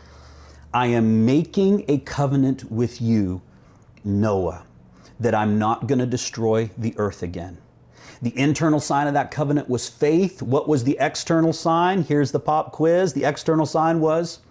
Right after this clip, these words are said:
a rainbow that God places in the sky and says, "I'm gonna hold up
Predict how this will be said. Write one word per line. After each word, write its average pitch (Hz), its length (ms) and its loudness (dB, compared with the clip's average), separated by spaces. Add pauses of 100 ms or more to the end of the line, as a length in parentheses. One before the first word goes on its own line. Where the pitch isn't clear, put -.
(580)
a 104 60 -2
rainbow 98 480 0 (400)
that 107 120 -2
God 110 200 0
places 117 480 -2
in 113 100 -2
the 113 60 -2
sky 151 300 -2
and 104 80 -6
says, 101 240 -6
"I'm 120 240 0
gonna 135 180 0
hold 165 380 0
up 123 320 0